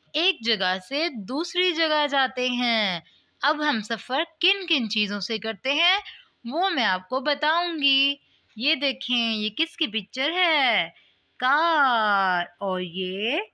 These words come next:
वैगन, हवाई जहाज,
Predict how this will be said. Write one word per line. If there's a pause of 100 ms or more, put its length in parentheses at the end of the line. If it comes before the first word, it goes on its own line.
(420)
वैगन, (1160)
हवाई
जहाज,